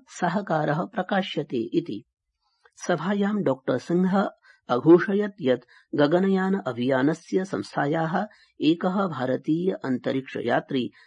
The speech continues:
अन्ताराष्ट्रियान्तरिक्ष केन्द्रे भागं ग्रहीतुं सज्जः अस्ति। अथ च भारत अमेरिका अन्तरिक्ष सहयोगस्य महत्वपूर्णं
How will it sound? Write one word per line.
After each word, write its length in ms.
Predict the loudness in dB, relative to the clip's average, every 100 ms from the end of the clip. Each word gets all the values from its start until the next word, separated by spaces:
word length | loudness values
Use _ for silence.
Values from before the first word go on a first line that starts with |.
| _
अन्ताराष्ट्रियान्तरिक्ष 1400 | 2 2 2 0 0 -2 -2 0 2 0 0 -2 -2 -6
केन्द्रे 560 | 0 2 4 4 2 -2 _ _ _
भागं 460 | 2 2 2 2 2
ग्रहीतुं 500 | 0 -2 0 0 0
सज्जः 440 | -2 -4 -2 -2
अस्ति। 460 | -2 -6 _ -16 -16 _ _ _ _ _
अथ 140 | -2 -2
च 140 | -2
भारत 520 | -4 -4 -2 -2 -2
अमेरिका 640 | -2 2 2 0 -2 -2 -4 -14 _
अन्तरिक्ष 580 | 0 2 2 -4 -4 -8
सहयोगस्य 840 | -8 -6 -2 0 0 -2 -2 -8 -6
महत्वपूर्णं 840 | -6 -6 -4 -4 2 4 4 2